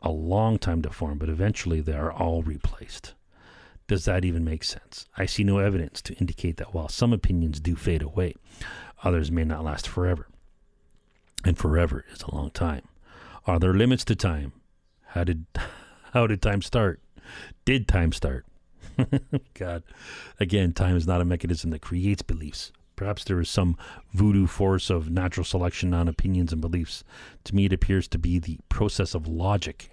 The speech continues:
and reason of the individual. I would argue that at some level we have to think something is reasonable before we believe it,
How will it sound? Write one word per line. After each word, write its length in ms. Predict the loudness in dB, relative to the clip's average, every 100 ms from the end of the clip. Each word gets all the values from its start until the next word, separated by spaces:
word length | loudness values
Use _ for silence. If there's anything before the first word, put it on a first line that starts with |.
| -10
and 180 | -4 0
reason 440 | 2 0 -4 -10 -16 -20 -20 -18 -6
of 120 | -4
the 120 | -2
individual. 640 | -2 0 0 0 -4 -8 -2
I 100 | 0
would 120 | 2
argue 340 | 2 2 2 2
that 160 | 0
at 160 | -6 -8
some 320 | -6 0 2
level 280 | 2 0 -4
we 100 | -8
have 340 | -2 -2 0
to 60 | -4
think 360 | -10 -20 -20 -20 _ -20 -20 -20 -16
something 460 | -4 0 2 0 0
is 160 | 0 2
reasonable 600 | 4 4 4 0 -4 -4
before 380 | -2 0 0
we 120 | 0 -4
believe 400 | -2 2 2 0
it, 180 | -8